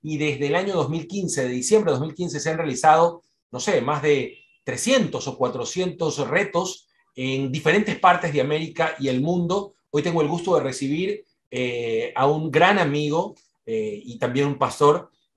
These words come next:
eh, de la Iglesia Casa de Fe. Él es Ronald Flores, el encargado de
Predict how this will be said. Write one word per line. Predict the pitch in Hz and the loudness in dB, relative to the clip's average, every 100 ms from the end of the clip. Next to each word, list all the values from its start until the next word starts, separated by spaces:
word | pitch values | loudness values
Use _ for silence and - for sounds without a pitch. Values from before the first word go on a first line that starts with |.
| _ | _
eh, | 127 113 107 104 101 | -6 -4 -2 -4 -6
de | 123 | -4
la | 123 | -2
Iglesia | 127 131 135 | -2 -4 -4
Casa | 135 127 | -4 -2
de | 143 | -2
Fe. | 135 156 - - | 2 0 0 -6
Él | 123 123 | -6 -4
es | 123 - | -6 -6
Ronald | 113 143 147 | -2 -2 -2
Flores, | - 147 160 170 - | 0 2 2 -2 -2
el | 139 151 | -4 -4
encargado | 147 131 127 127 131 185 196 208 | -6 -6 -4 -2 2 4 6 4
de | 175 175 180 | 4 -2 -4